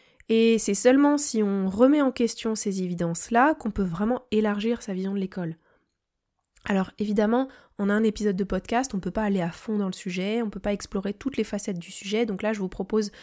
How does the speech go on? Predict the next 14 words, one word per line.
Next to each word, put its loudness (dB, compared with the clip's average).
seulement -2
quelques 2
idées 0
autour -2
des 2
apprentissages. -6
Si -4
on 4
regarde 4
chacun 2
un 2
peu 0
notre 0
parcours, -6